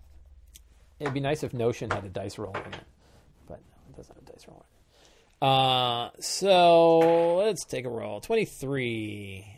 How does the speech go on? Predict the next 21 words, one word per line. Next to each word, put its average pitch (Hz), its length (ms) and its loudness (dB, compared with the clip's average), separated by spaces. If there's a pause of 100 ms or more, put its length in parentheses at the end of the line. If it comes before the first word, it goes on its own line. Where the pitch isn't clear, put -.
(140)
Uh, 107 480 -12
twenty-three 165 440 -2
is 117 100 -2
a 123 60 -2
Dol 151 340 8
Dorn, 131 640 4
Sovereign 151 420 0
of, 117 320 -6
uh, 113 180 -6
Strength 165 380 -6
and 147 120 -8
Arms. 110 640 -8 (560)
Uh, 117 260 -4
Dol 147 220 4
Dorn 143 260 0
is 113 120 -2
one 139 180 0
of 127 80 -2
the, 110 380 -2
okay, 123 420 -2
so, 120 600 0